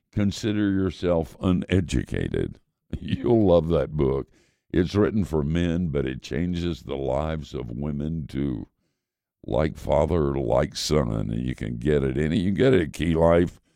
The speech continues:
or any other place where good books are sold.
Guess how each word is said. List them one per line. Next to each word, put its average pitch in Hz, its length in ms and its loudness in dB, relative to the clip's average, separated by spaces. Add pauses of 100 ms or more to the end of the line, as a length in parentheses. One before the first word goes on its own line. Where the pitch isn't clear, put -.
(280)
or 73 200 2
any 92 280 4
other 78 200 4
place 50 540 -4
where 50 240 -6
good 60 380 -4
books 55 360 -4
are 50 180 -8
sold. 50 480 -10